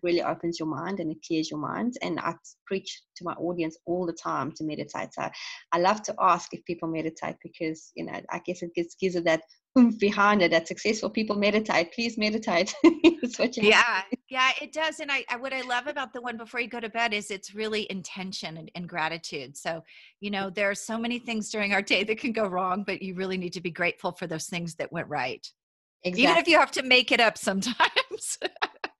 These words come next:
Speaker 1: Well, you know what, uh, like, <sighs> I've got two little boys, and we do, we do,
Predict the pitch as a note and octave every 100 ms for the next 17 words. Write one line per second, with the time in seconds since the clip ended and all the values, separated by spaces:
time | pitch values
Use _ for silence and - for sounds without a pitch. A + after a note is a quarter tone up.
0 | _ _ - D#4 F#4 C#4 D#4+ F#4 E4+ C4
1 | - A3+ A#3 A#3+ - - - - A#3 B3
2 | - B3+ - A3+ G#3 F3+ F3 D#3+ D3+ E3
3 | - F#3 F3+ F#3+ A3+ G#3 F#3+ F#3 - F#3
4 | G3+ G3 F3+